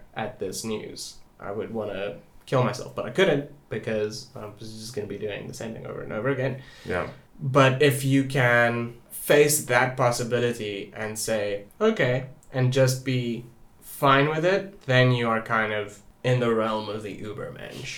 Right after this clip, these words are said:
Speaker 1: in a sense. So that kind of idea of, of repetition and of inevitability of certain things happening runs throughout this film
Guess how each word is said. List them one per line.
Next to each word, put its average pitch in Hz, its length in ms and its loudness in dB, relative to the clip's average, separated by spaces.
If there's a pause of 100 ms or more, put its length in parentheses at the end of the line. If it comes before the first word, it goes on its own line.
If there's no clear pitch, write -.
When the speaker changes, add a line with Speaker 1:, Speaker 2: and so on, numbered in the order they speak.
(240)
Speaker 1:
in - 80 -20
a - 60 -16
sense. - 500 -12 (280)
So 151 560 2 (320)
that 139 360 4
kind 156 200 2
of 143 120 0
idea 123 560 2 (300)
of, 107 240 -2 (480)
of 117 120 -2 (240)
repetition 120 720 0 (300)
and 104 160 -8 (100)
of - 160 -12 (260)
inevitability 117 1300 0
of - 160 -8
certain 110 640 0
things 104 420 -4
happening - 640 -8 (340)
runs 127 460 4
throughout 113 380 2
this 110 220 0
film 101 560 -4